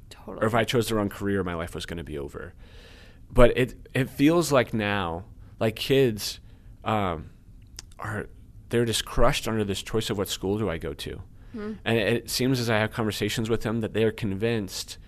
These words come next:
Speaker 2: that if I choose the wrong college, then the rest of my life is gonna be done.
Speaker 1: Wow,
Speaker 2: That if
Speaker 1: interesting.
Speaker 2: I go to U N L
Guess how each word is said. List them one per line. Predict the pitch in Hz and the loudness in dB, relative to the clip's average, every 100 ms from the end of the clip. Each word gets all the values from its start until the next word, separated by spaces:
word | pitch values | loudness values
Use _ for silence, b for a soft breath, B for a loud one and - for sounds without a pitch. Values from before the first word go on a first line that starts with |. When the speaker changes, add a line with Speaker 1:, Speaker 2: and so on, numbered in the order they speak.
| B B B | B B B
Speaker 2:
that | - 104 | -2 0
if | 104 | 2
I | 107 131 | 2 2
choose | - 143 120 | 0 -2 0
the | 104 | 0
wrong | 104 107 110 | 2 0 -2
college, | 104 - 104 90 78 87 - - b b b b - | -4 -2 0 0 -4 -6 -10 -12 b b b b -2
then | 107 | 2
the | 101 | 2
rest | 110 - | 2 0
of | 131 | 0
my | 113 | 2
life | 101 98 95 | 0 -2 -2
is | 92 | -4
gonna | - 95 87 | -2 -4 -4
be | 90 90 85 - - - - - - - - - | -4 -4 -6 -10 -18 -20 -20 -20 -20 -20 -20 -6
done. | - 76 67 - - b b b b | -2 -2 -4 -14 -18 b b b b
Speaker 1:
Wow, | 226 247 240 214 - | -16 -12 -10 -10 -10
Speaker 2:
That | 208 120 | 2 4
if | 120 | 4
Speaker 1:
interesting. | - 117 117 | 4 4 4
Speaker 2:
I | 123 | 4
go | 127 131 131 123 | 6 6 6 4
to | - 123 | 0 0
U | 117 120 113 | 4 4 4
N | 110 | 2
L | 104 92 90 | 2 0 -2